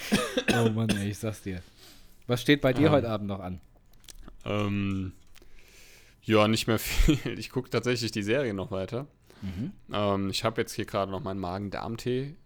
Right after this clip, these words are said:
Speaker 2: getrunken.
Speaker 1: Mhm.
Speaker 2: Ähm, den mach ich mir abends in der Letz-, in letzter Zeit immer. <laughs> Furchtbar,
Speaker 1: Mhm.
Speaker 2: aber hilft.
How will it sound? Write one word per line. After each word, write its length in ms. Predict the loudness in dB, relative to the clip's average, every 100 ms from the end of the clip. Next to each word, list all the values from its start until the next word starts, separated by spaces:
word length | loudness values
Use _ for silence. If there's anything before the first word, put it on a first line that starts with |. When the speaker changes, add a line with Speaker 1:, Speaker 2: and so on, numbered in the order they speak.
| -20 -20 _
Speaker 2:
getrunken. 600 | -12 -8 -6 -6 -8 -10 -14 -20 -20 -20 _ -12
Speaker 1:
Mhm. 60 |
Speaker 2:
Ähm, 500 | -8 -6 -6 -6 -8 -12 _ -20 -20 -20 -20 -10 -10 -10 _ -8
den 140 | -4
mach 160 | -2 -4
ich 120 | -4
mir 160 | -4 -2
abends 640 | -2 -4 -6 -8 -10 -14 _ _ _ _ -10
in 100 | -6
der 100 | -4
Letz-, 260 | -4 -8 -10
in 120 | -8
letzter 240 | -6 -8
Zeit 220 | -6 -8
immer. 240 | -6 -8 -6 -6 -6 -8 -12 -20
<laughs> 480 | -20 -20 -20 -20 -12
Furchtbar, 440 | -2 -2 0 -4 4
Speaker 1:
Mhm. 40 |
Speaker 2:
aber 360 | 6 6 4 -2 -18 -4
hilft. 440 | 2 2 0 -12